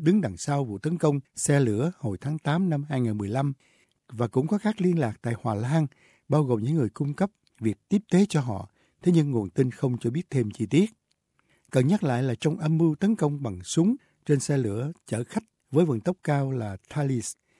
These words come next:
tại biên giới Pháp và Bỉ. Thủ phạm là một người quốc tịch Maroc tên là Ayoub El Khazazni.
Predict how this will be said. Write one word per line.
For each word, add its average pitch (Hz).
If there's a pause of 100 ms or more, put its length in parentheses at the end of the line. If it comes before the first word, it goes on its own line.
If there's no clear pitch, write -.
(180)
tại 98
biên 131
giới 139
Pháp 175 (160)
và 95 (100)
Bỉ. 117 (540)
Thủ 160
phạm 135
là 139
một 120
người 127
quốc 160
tịch 123
Maroc 151 (420)
tên 143
là 127
Ayoub 135 (140)
El 139 (340)
Khazazni. 135